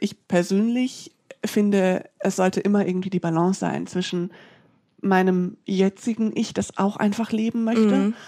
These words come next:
Speaker 1: und dem zukünftigen Ich, für das ich vorsorgen möchte.
Speaker 2: Mhm.
Speaker 1: Oder eben anders gesagt, ich möchte weder Dagobert Duck sein, der
Speaker 2: Mhm.
Speaker 1: total reich, aber halt super geizig ist,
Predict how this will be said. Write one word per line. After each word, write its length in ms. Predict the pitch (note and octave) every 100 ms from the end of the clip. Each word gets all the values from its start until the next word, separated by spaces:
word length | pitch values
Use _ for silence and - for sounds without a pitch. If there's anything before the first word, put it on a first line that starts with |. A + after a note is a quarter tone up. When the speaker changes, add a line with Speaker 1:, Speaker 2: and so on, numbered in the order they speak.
| - - -
Speaker 1:
und 440 | A3 G#3+ G#3 -
dem 160 | G3+ G3+
zukünftigen 640 | A3+ G#3+ G3+ - G3+ F3+
Ich, 180 | F#3+ -
für 120 | F#3
das 160 | F3 F3+
ich 100 | -
vorsorgen 460 | F3 E3+ D3+ F3+
möchte. 200 | G#3+ G#3 G#3
Speaker 2:
Mhm. 80 | A3 - _ _ -
Speaker 1:
Oder 240 | G3 G3 F3
eben 300 | F#3 E3+ - -
anders 300 | - G3 -
gesagt, 340 | G3 F#3+ -
ich 120 | -
möchte 280 | G3 G3 G3
weder 360 | G3 G#3 G3+ G#3 - - _ _ -
Dagobert 420 | F#3 G#3 G3+ G3
Duck 160 | G#3 -
sein, 380 | A3 A3+ B3+
der 300 | B3 G#3+ F#3+
Speaker 2:
Mhm. 20 | A3+ _ _ _ _
Speaker 1:
total 400 | - G3+ G#3 F#3 F#3
reich, 460 | F#3 E3 A3+ -
aber 180 | F3 F3
halt 180 | F3 E3+
super 280 | G3+ A3+ G3+
geizig 500 | F3 G3 - C4 -
ist, 220 | D4 -